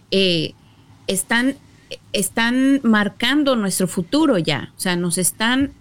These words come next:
a-, avanzando, nos están sacando de nuestra zona de confort y nos están llevando a una mayor gloria, así como la mujer samaritana, o sea, tuvo que salir, a lo mejor sí tomó la decisión de no ir en ese momento porque sabía que iban a estar estas personas,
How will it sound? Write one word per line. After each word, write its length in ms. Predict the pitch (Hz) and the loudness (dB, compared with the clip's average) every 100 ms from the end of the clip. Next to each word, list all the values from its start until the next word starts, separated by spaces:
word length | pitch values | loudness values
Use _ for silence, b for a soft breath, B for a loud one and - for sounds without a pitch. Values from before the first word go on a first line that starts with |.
| - | -12
a-, 160 | 180 - | -10 -6
avanzando, 640 | 175 165 165 165 220 240 | -4 -2 0 0 -2 -2
nos 180 | 233 180 | -2 -4
están 240 | 170 208 202 | -4 -4 -2
sacando 480 | 196 - 220 247 240 | -4 -2 -2 0 -2
de 60 | |
nuestra 300 | 196 170 165 | -2 -4 -4
zona 300 | 160 185 180 | -4 -4 -2
de 100 | 175 | -2
confort 500 | - 156 151 175 208 B B B - | -2 -6 -2 -2 -2 B B B 0
y 60 | |
nos 180 | 180 170 | 2 2
están 280 | 180 - 196 | 0 0 0
llevando 440 | 226 208 196 202 | 2 2 0 0
a 60 | 214 | 0
una 200 | 190 208 | 2 2
mayor 380 | 196 165 185 175 | 2 4 2 2
gloria, 480 | 208 269 254 139 - - - - - | 2 2 2 -2 -4 -14 -20 -20 -8
así 240 | - 170 - | -4 -2 -2
como 200 | 214 214 | 0 0
la 60 | |
mujer 300 | 175 165 180 | 0 0 -2
samaritana, 640 | 185 202 175 165 311 453 160 | 0 0 0 0 -2 0 0
o 40 | |
sea, 140 | 156 | 0
tuvo 300 | 185 - 214 | -2 -2 -4
que 160 | 226 262 | 0 -2
salir, 560 | - 254 240 233 240 226 | 0 2 4 4 2 0
a 60 | |
lo 100 | 202 | 0
mejor 240 | 196 196 226 | 0 0 0
sí 180 | - | 0
tomó 280 | 277 302 262 | 0 0 2
la 100 | 262 | 2
decisión 480 | 254 214 196 220 220 | 2 0 0 0 2
de 100 | 233 | 2
no 220 | 220 220 | 2 4
ir 200 | 220 233 | 2 2
en 120 | 214 196 | 0 -2
ese 160 | 190 | 0
momento 720 | 220 196 196 214 220 190 196 302 B B B - | 0 0 2 2 2 2 2 0 B B B -6
porque 240 | 196 202 | -2 0
sabía 460 | 190 196 233 262 247 | 0 0 2 2 0
que 120 | 220 | -2
iban 160 | 226 | 0
a 20 | 208 | 0
estar 260 | - 190 | 0 -2
estas 300 | 202 - 208 | -2 -2 -4
personas, 720 | - 180 - 220 220 190 226 | -2 -2 0 0 2 0 -2